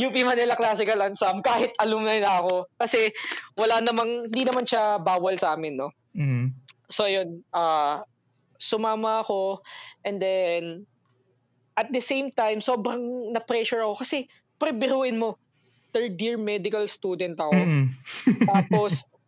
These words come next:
Speaker 1: tang ina, third year, i-, i-, technically yun yung last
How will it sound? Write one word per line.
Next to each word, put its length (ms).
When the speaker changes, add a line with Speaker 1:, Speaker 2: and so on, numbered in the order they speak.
Speaker 1:
tang 200
ina, 240
third 240
year, 120
i-, 360
i-, 200
technically 480
yun 160
yung 160
last 400